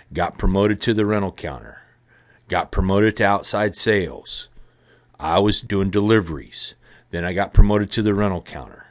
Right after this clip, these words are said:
Then I went to outside sales. Then I went to a branch manager. It's kinda neat how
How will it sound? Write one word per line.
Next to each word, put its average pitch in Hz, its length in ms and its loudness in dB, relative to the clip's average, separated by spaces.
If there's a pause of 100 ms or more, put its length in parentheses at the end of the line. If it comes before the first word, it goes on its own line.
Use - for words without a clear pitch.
(140)
Then 87 120 -8
I 92 80 -4
went 104 200 -2
to 107 80 0
outside 101 520 2
sales. - 640 -6 (400)
Then 95 140 -4
I 98 80 -4
went 104 180 0
to 113 160 2
a 101 60 2
branch 104 360 -2
manager. 92 540 -6 (1600)
It's 131 200 -2
kinda 202 320 2
neat 165 360 4
how 120 600 2